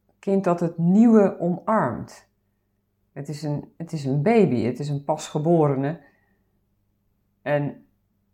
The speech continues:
ze wil het leven verkennen. Maar daarin heeft ze ook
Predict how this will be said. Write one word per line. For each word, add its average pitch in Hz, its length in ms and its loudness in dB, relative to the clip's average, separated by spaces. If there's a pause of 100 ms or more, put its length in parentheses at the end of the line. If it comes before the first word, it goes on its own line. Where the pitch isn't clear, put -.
(120)
ze 156 200 -8
wil 175 160 4
het 175 160 0
leven 165 680 2
verkennen. 151 880 -2 (2500)
Maar 156 200 -6
daarin 202 420 4
heeft 196 420 0
ze - 220 -6
ook 170 400 0